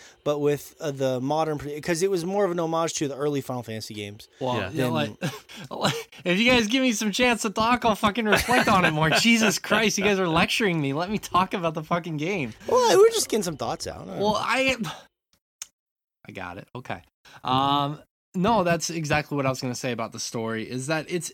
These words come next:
Speaker 2: interesting in that, um, I, I like where it starts out at, where you're kind of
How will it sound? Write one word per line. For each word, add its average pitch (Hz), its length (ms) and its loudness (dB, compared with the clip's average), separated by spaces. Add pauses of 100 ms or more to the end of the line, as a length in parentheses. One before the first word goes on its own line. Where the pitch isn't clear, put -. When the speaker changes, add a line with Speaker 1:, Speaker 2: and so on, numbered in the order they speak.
(140)
Speaker 2:
interesting 220 680 0
in 156 300 -2
that, 127 480 -4 (720)
um, 117 840 -6 (840)
I, 156 260 2 (380)
I 143 260 0
like 131 720 -4 (400)
where 123 420 -4
it 113 120 -8
starts - 500 -6
out 101 220 -6
at, 92 240 -14
where 107 160 -8
you're 110 400 -8
kind 123 260 -8
of 120 120 -10